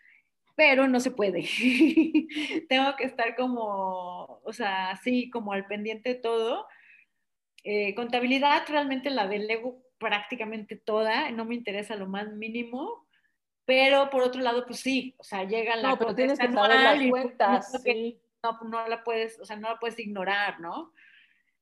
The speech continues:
Speaker 1: Pero, pero, este, sí, a mí lo que, yo en particular, lo que me pasó con mi equipo es que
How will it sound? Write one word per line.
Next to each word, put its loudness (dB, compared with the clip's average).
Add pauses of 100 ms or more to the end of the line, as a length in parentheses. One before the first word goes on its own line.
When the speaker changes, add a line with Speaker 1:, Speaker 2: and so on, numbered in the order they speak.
(140)
Speaker 1:
Pero, 0
pero, -2
este, -6 (680)
sí, -2
a 0
mí 4
lo 0
que, -4
yo 2
en -2
particular, -4
lo -4
que -8
me -8
pasó -4
con -4
mi -2
equipo -8
es -6
que -2